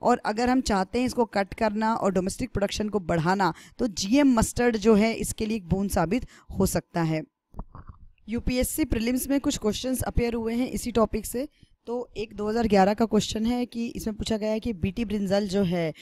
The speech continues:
उसकी क्या कैरेक्टरिस्टिक थी, उसका क्या ऑब्जेक्टिव था उसे बनाने का।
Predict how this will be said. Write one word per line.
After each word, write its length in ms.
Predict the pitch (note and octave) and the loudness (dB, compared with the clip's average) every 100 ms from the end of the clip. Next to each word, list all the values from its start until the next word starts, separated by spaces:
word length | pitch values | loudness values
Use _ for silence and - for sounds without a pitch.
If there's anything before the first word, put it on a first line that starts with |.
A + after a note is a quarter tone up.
| - _ F#3+ | -18 _ -10
उसकी 260 | - B3 | -6 -4
क्या 160 | A#3+ A3 | -2 0
कैरेक्टरिस्टिक 600 | G#3+ G3 - G#3 - G#3 - | 0 -2 -4 -6 -8 -8 -4
थी, 80 | A3+ | -4
उसका 180 | - A3 | -4 -2
क्या 180 | A3 | -2
ऑब्जेक्टिव 480 | G3 D#3+ - - G#3+ G#3+ | 0 -2 -6 -6 -4 -2
था 40 | |
उसे 180 | G#3 G#3 | -2 -2
बनाने 400 | F#3 E3+ E3+ F3+ | -2 -2 -2 -4
का। 220 | F3+ G#3 | -6 -10